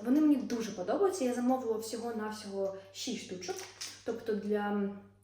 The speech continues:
рум'ян, для тону, для хайлайтеру, для пудри, для консилеру та для, типу, бронзеру. От. І вони мені дуже подобаються. Також <laughs> я намагаюся їх мити майже після кожного макіяжу.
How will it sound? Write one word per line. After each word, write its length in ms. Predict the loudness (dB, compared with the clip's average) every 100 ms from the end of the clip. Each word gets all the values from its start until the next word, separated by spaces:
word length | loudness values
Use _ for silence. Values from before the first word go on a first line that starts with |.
| _ _ -16 -2
рум'ян, 580 | 0 2 2 0 0 0
для 220 | 0 0
тону, 680 | -2 -2 -2 0 -2 -2 -4 -8 -6
для 140 | -4
хайлайтеру, 760 | -4 -4 -4 -4 -6 -6 -2 0
для 680 | -2 -2 -2 -4 -4 -4 -4 -8 -12 -12 -6
пудри, 340 | -4 -2 0 0 -2 -6 -18 -16 -12
для 300 | -4 -2 -2
консилеру 560 | -4 -6 -4 -2 0
та 480 | -2 -4 -4 -4 -4
для, 280 | -6 -6 -6 -12 -20 _ _
типу, 240 | -12 -10
бронзеру. 460 | -6 -6 -6 -10 -14 -18 -20 -20 _ -14
От. 200 | -14 -16 _ -20 -20 -20 -20 _ _
І 140 | 2 4
вони 200 | 6 6
мені 100 | 6
дуже 220 | 4 0
подобаються. 680 | 0 2 2 2 -2 -4 -6 -8 -18 -2
Також 400 | 0 2 0 0 -2 -4 -8
<laughs> 300 | -12 -10 -2
я 100 | 2
намагаюся 580 | 4 4 2 0 -2 -4
їх 160 | -2
мити 260 | -2 -2 -6 -12 -12 -4
майже 220 | -4 -2
після 300 | -6 -6 -8
кожного 540 | -4 0 0 -2 -4
макіяжу. 680 | -6 -6 -4 -2 -2 -2